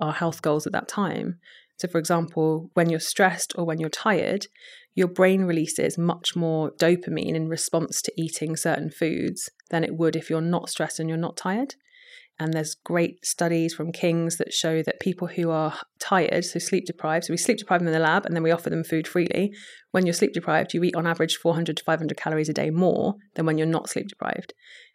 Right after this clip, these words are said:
Tiredness lights, when you eat something, particularly something that's high in fat and carbohydrates,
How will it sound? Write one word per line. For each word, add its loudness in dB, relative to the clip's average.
Tiredness 2
lights, 4
when 0
you 2
eat 4
something, 0
particularly -2
something -2
that's -8
high 0
in 0
fat 0
and -2
carbohydrates, 0